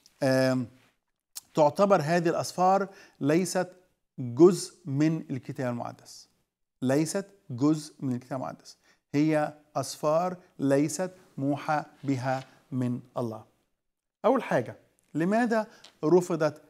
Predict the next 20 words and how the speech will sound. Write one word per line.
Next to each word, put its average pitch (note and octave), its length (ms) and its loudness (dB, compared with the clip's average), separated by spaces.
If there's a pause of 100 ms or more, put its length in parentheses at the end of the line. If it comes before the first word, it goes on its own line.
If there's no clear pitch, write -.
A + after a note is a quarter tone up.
(160)
هذه C#3+ 520 -2 (200)
الأسفار؟ - 400 -8 (300)
على D#3 180 4
فكرة، G3 440 0 (280)
هذه C4 300 4
الأسفار G3 520 2 (120)
رفضت D#3+ 640 4 (380)
مش G#3 320 2
من F3+ 160 2
الكنيسة E3+ 560 0
البروتستانتينية C3 1120 -2
زي C#3 220 0
ما C3+ 120 -2
بيقول B2+ 340 2
البعض، A#2+ 380 -2
ده، D3 220 6
ده، D3+ 240 4
ده C#3+ 180 2
فكر - 280 -6
غلط. C3+ 280 4